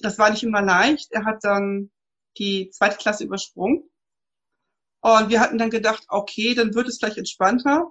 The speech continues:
Aber er kam in der dritten Klasse an und hat weiterhin, ohne was tun zu müssen, super Noten geschrieben und hat sich ganz schnell wieder gelangweilt,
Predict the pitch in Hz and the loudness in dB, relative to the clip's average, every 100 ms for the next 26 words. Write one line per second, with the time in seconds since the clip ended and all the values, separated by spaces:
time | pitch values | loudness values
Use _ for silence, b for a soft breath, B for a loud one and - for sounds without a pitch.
0 | B B B 220 202 214 233 220 214 214 | B B B 0 0 0 0 0 0 -2
1 | - 220 214 214 - 190 196 202 202 - | -4 -2 0 0 0 -4 -4 -6 -2 2
2 | 175 240 233 226 - 220 247 240 - _ | 2 2 -2 -4 -2 2 4 2 -4 _
3 | 208 - - 247 240 214 208 202 208 202 | -14 -12 -4 -2 0 -4 -8 -10 -4 -2
4 | 202 233 247 254 - 277 285 - _ _ | -2 0 -2 -2 -4 -6 -6 -18 _ _
5 | 208 220 214 208 - 180 294 - 262 226 | -4 -4 -6 -10 0 2 2 0 -4 0
6 | 220 214 202 175 240 247 277 339 | 0 0 0 0 0 -2 -2 -2